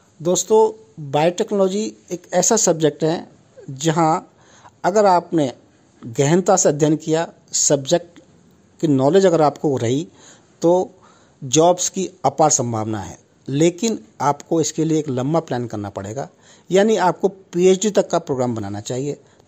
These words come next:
तभी एक सफल बायोटेक्नोलॉजिस्ट आप बन सकते हैं। फिर भी अगर आप केवल बैचलर करके छोड़ देते हैं,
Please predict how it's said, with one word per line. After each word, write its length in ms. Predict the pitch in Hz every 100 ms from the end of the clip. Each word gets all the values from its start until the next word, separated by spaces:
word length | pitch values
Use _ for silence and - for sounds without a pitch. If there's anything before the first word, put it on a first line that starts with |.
| -
तभी 240 | 220 233
एक 220 | 214 - - _ _ -
सफल 320 | - 170 202
बायोटेक्नोलॉजिस्ट 640 | 156 135 - 120 127 120
आप 160 | 117 104
बन 100 | 98
सकते 340 | - - - -
हैं। 100 | - _ _ _ _ _
फिर 240 | - 208 202
भी 200 | 143 - _ _ _ _ _ _
अगर 200 | 170 214
आप 220 | 196 185
केवल 140 | 190 190
बैचलर 380 | 147 147 -
करके 240 | 196 185 180
छोड़ 240 | - 151
देते 240 | 151 147 139
हैं, 180 | 185